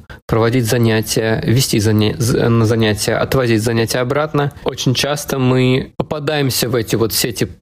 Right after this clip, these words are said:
повторяющихся ритуалов, э, и от этого можно реально очень быстро устать или не заметить, что ты устал, продолжать это, это делать и потом оказаться в сложной ситуации. Поэтому совершать какие-то вылазки, когда вы просто,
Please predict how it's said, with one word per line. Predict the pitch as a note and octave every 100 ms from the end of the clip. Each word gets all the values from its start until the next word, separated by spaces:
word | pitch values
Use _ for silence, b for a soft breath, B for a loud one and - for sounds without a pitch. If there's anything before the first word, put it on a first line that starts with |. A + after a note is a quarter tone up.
| _
повторяющихся | - A2 - B2+ B2 - - A#2+
ритуалов, | A#2+ - B2+ F#3+ E3+ -
э, | - A2+ A2+ A#2 A2+ A2+ - _ _ -
и | B2+ C3 B2+ A#2 -
от | B2 C3
этого | D#3 D3+
можно | C3 B2+ A#2+ A2+
реально | G#2+ A#2+ C3+
очень | A2+ - G#2+
быстро | A2+ -
устать | A2 - C3 E3 - _ _ -
или | A2+ A2 A#2 A2+ G#2+ G#2+ A2
не | B2+
заметить, | A2+ A#2+ A2+
что | - -
ты |
устал, | G#2+ G2+ - B2
продолжать | - A2 G#2+ G#2
это, | G#2+ G#2
это | - A2
делать | G2+ B2+ D3+ B2+ -
и | G#2+ G#2+ A2+ A2
потом | G#2+ A#2
оказаться | G#2+ A2 A2 - A#2
в | -
сложной | - A2 G#2+
ситуации. | - - G#2+ G2+ - A#2 -
Поэтому | - B2 C3 C#3+ A#2+ A#2 A#2+ D3
совершать | - A#2+ B2+ C3 A#2+
какие-то | A#2 - A2+ -
вылазки, | A2 B2+ B2 - -
когда | - G#2 A2+ A2 G#2+ A2 - -
вы | A#2
просто, | A#2+ A#2+ A2 -